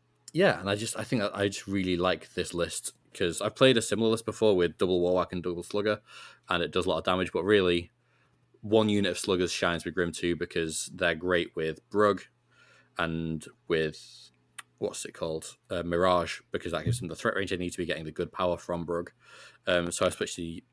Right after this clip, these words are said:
other unit and a War Wagon out to three scatter, three, not scatter, I've got them scattergunners in War Room until <laughs> Barrage Teams come out, three Barrage Teams,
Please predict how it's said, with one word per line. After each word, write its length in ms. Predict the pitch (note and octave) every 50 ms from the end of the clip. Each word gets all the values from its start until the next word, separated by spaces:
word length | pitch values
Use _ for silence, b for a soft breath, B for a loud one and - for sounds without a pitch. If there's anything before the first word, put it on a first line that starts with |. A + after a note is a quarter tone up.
| _ -
other 140 | A#2 G2 G2+
unit 200 | F#2 F#2 F2+ F2+
and 100 | E2+ E2+
a 40 | F2
War 140 | F#2+ F#2+ F#2
Wagon 200 | F#2+ F2+ F2+ E2+
out 120 | E2 D#2+
to 60 | - -
three 180 | - - E2+ D#2+
scatter, 340 | - - F#2 F#2 - G#2 - - -
three, 180 | - F#2+ D#2 - -
not 160 | - E2 -
scatter, 200 | - - D2 B1+
I've 60 | G#2+
got 120 | - A#2 G2
them 80 | G2+ G2
scattergunners 560 | - - - G2+ - G2+ F#2 F2+ F2+ E2+ F#2
in 320 | E2+ E2 E2 D#2+ D#2+ D#2+ -
War 180 | F#2+ F#2 F2+ E2+
Room 240 | E2+ E2 E2 F2+ F2+
until 440 | F2 - - G2+ A#2 C3+ C3 - - -
<laughs> 120 | F#3+ F3 -
Barrage 340 | E3 B2+ - B2+ B2 - -
Teams 180 | C3 A#2 -
come 120 | - A2 F#2
out, 180 | F2+ - B B B B B B
three 160 | - G2+ G2+
Barrage 340 | F2 G2+ G2 G2 G2 F#2+ - -
Teams, 400 | G2 F#2 F2+ F2+ F2+ F2+ -